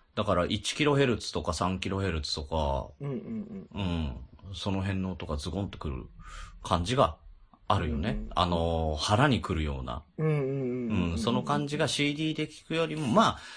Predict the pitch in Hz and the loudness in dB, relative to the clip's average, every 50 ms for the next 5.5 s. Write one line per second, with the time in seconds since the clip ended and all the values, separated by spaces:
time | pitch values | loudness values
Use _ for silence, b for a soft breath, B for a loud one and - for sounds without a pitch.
0 | B B B - 117 120 117 117 113 110 104 104 104 101 98 98 95 95 92 87 | B B B 6 8 8 8 6 6 6 6 4 4 4 2 2 2 2 2 2
1 | 80 76 76 73 73 73 67 64 64 53 52 50 50 50 - 175 214 220 196 185 | 2 2 0 0 0 -2 -2 -4 -4 -6 -8 -10 -8 -6 -4 -2 0 0 0 0
2 | 165 156 156 - - 165 - 220 220 214 - - - - _ _ _ _ _ - | 0 0 0 0 0 -2 0 0 -2 -2 -4 -10 -20 -20 _ _ _ _ _ -2
3 | 247 254 262 208 165 131 104 76 B B B B B B B - 104 131 127 - | 0 4 6 8 10 10 8 6 B B B B B B B 2 2 2 2 2
4 | 165 180 175 170 - 170 117 82 - - - - - - - 110 107 101 98 - | 2 0 0 4 4 6 6 6 4 0 -6 -12 -4 0 2 4 4 2 2 0
5 | - - 156 233 247 - 139 98 87 | 2 4 4 6 6 8 8 8 8